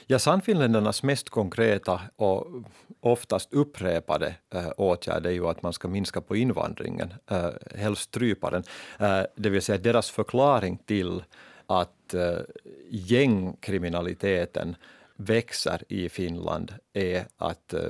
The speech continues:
vi har haft en för generös invandringspolitik. Man vill alltså strypa invandringen, man vill gå åt familjeåterföreningar och så vidare. Eh, i Sannfinländarnas, eh,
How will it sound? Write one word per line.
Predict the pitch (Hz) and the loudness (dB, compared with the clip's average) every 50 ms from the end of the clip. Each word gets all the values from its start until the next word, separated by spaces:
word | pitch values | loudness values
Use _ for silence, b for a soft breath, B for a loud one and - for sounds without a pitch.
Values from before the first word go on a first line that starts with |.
| - | -6
vi | - 95 95 98 | -10 -8 -6 -4
har | 92 85 | -4 -2
haft | 85 90 - - - | -2 -4 -6 -6 -8
en | 90 85 | -8 -6
för | - 90 87 85 | -6 -6 -6 -4
generös | - - 95 87 87 87 87 95 95 90 87 - - - - - | -4 -4 -4 -4 -4 -2 0 0 0 0 0 -2 -4 -6 -6 -6
invandringspolitik. | - 113 110 107 101 90 82 76 76 82 85 - - - - 73 - - - - - - - - - B B B B B B B _ - 67 - - - - - - - | -2 0 2 2 2 2 0 0 -2 -4 -8 -8 -8 -8 -6 -6 -6 -6 -8 -8 -10 -10 -10 -12 -14 B B B B B B B _ -14 -14 -14 -14 -14 -16 -18 -14 -4
Man | - 120 110 113 113 107 | 0 4 4 4 6 4
vill | 107 107 101 | 4 4 4
alltså | 95 95 - - 101 | 2 2 0 -2 -4
strypa | 92 - - - 120 143 139 127 - 101 98 | -6 -4 0 2 4 4 4 2 2 0 2
invandringen, | 107 117 123 120 110 110 107 104 101 95 101 98 95 95 95 92 92 | 2 2 2 2 2 2 2 2 0 0 -2 -2 0 0 -2 -2 -2
man | 90 90 87 | -2 -2 -2
vill | 87 90 90 | -2 -2 -2
gå | 85 98 95 87 | -2 -2 0 0
åt | 85 85 - | 0 0 -2
familjeåterföreningar | - 98 95 101 104 101 101 95 90 85 87 - - - - 98 90 90 90 87 87 87 87 87 87 | -4 -4 -2 0 0 2 2 2 2 2 0 -2 -4 -6 -4 -2 0 0 0 0 -2 -4 -4 -4 -4
och | 90 - | -4 -6
så | - 92 | -6 -6
vidare. | 90 101 101 95 95 85 85 85 B B B B B B B B - | -4 -2 -2 0 0 -2 -2 -4 B B B B B B B B -4
Eh, | 101 95 90 90 92 - - - _ _ _ _ | -2 -2 0 0 -2 -4 -6 -10 _ _ _ _
i | - 113 | -2 -2
Sannfinländarnas, | - - - 139 160 165 135 - 120 101 98 95 92 92 90 92 92 92 95 92 - - - - - | 0 4 4 6 6 4 4 2 2 2 2 2 0 0 -2 -2 -2 -2 -2 -2 -4 -6 -8 -8 -6
eh, | 101 | -6